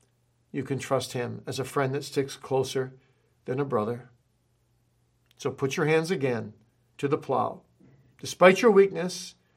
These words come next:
despite your hurts, continue with double earnestness to serve your Lord when no visible result is before you, said Spurgeon. Pray more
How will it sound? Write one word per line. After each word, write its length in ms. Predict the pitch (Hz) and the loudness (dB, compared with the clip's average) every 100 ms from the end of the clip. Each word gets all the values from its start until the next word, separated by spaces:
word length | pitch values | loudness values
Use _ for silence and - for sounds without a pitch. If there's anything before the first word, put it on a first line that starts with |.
| _ _ | _ _
despite 420 | - - 160 214 | -8 0 0 2
your 120 | 226 | 4
hurts, 600 | 185 196 202 - - - _ _ _ _ _ _ _ _ - | 6 6 6 -4 -8 -12 _ _ _ _ _ _ _ _ -8
continue 480 | 170 - 247 269 | -2 4 6 8
with 180 | 247 170 | 6 8
double 360 | 175 208 240 247 | 12 12 12 12
earnestness 580 | 208 220 226 226 240 - | 8 8 6 4 2 2
to 100 | 180 | -2
serve 420 | - 202 214 214 | 2 8 8 8
your 180 | 214 220 | 8 8
Lord 540 | 202 190 165 139 131 - - - | 10 12 12 8 4 -4 -20 -4
when 200 | 165 165 | 0 8
no 200 | 185 220 | 12 12
visible 560 | 180 202 214 180 202 190 | 12 8 8 12 12 12
result 480 | 196 - 185 180 | 10 8 8 8
is 120 | 180 131 | 6 4
before 460 | 175 180 185 175 | 2 8 10 10
you, 260 | 165 131 107 | 8 4 0
said 260 | - 147 | 0 0
Spurgeon. 540 | - - 131 117 135 - - _ _ _ _ _ _ _ _ _ _ _ _ _ _ _ | 0 0 0 0 -6 -14 -20 _ _ _ _ _ _ _ _ _ _ _ _ _ _ _
Pray 260 | - 160 170 | 0 4 6
more 460 | 180 151 117 107 | 6 6 4 0